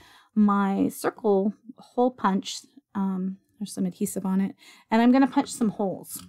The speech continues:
So I'll have to lift this up. But I will mark those before I do it because I want those to be straight.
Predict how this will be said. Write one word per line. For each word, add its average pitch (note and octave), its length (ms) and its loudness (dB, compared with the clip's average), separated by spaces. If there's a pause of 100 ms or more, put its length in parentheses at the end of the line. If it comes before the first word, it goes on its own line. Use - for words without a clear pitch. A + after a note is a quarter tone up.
(160)
So - 140 4
I'll G#3 100 8
have A3+ 200 2
to A3+ 80 2
lift G3+ 300 2
this F#3+ 220 -6
up. - 260 -8 (1300)
But G#3 140 6
I G#3 120 6
will A3+ 300 8
mark A3+ 400 6
those A3 260 2
before G3 720 0
I G#3 140 0
do A#3 200 0
it A#3 240 -2 (500)
because G3+ 280 0
I F#3+ 120 0
want F#3+ 280 2
those F3+ 260 -4
to - 120 -14
be F#3 140 -6
straight. - 1000 -10